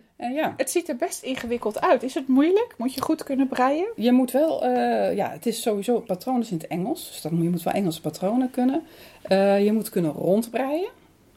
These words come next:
Speaker 1: En ja, ik doe het met de Magic Loop. Vind ik toch echt het handigst. Je kun-, ja, je kunt ook met, eh, meerdere pennen, maar dat lijkt me helemaal onhandig. Ehm, dus je, ja, als je Magic Loop kan,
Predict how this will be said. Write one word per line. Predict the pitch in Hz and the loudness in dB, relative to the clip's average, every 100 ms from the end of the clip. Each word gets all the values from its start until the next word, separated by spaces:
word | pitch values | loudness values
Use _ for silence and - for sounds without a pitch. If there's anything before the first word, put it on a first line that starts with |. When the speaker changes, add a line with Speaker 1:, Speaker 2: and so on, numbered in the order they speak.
| - | -8
Speaker 1:
En | 180 175 165 160 | 0 2 2 -2
ja, | - 147 | -4 -4
ik | 185 185 | -6 -6
doe | 180 | -4
het | 165 | -2
met | 160 | -2
de | 165 | -2
Magic | 165 160 160 | -2 -2 -6
Loop. | 147 196 | -6 -8
Vind | - 160 | -6 -6
ik | 160 | -6
toch | - | -6
echt | - 175 | -2 -2
het | - | -4
handigst. | 147 143 180 180 | -6 -4 -4 -4
Je | - | -10
kun-, | - 156 | -6 -4
ja, | |
je | 147 151 | -4 -4
kunt | 175 156 | -2 -2
ook | 147 | -2
met, | 156 147 - | -4 -6 -4
eh, | 147 | 0
meerdere | 160 156 156 - | 2 2 -2 -2
pennen, | 156 143 131 | -2 0 -4
maar | 135 | -6
dat | 147 | -6
lijkt | 156 160 - | -4 -6 -4
me | 151 | -6
helemaal | 143 151 180 | -2 -2 0
onhandig. | 180 180 190 202 226 - - - - - - - | 2 2 0 -2 -4 -10 -20 -20 -20 -20 -20 -12
Ehm, | - 196 190 190 180 180 170 - - _ _ - | 2 4 4 2 2 0 -2 -4 -10 _ _ -8
dus | - 170 | -4 -2
je, | 180 160 | 0 2
ja, | 165 151 | 2 0
als | 156 | -2
je | 190 | 2
Magic | 233 233 170 | 2 2 0
Loop | 254 277 | 0 0
kan, | - 147 - | -4 -6 -8